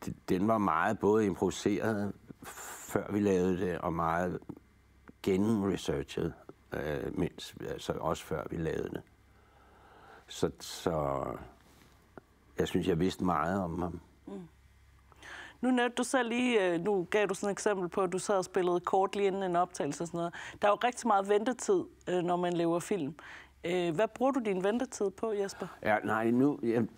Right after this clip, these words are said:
Speaker 1: det var faktisk, der var jeg faktisk på teatret der. Altså, der var jeg specielt på Det Kongelige Teater, fordi der har man, hvis man e-, ellers er fastansat, hvad jeg var i et meget, meget kort øjeblik,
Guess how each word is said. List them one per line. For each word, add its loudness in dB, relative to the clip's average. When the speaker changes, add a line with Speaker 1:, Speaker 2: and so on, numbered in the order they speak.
Speaker 1:
det 4
var 4
faktisk, 0
der 4
var 2
jeg 2
faktisk -2
på 0
teatret 0
der. 4
Altså, -4
der 2
var 0
jeg 0
specielt -2
på -2
Det -2
Kongelige -2
Teater, -2
fordi -2
der -2
har -2
man, -2
hvis -2
man 2
e-, 0
ellers 0
er 0
fastansat, 0
hvad 4
jeg 2
var 2
i 4
et -2
meget, 2
meget 2
kort 0
øjeblik, -2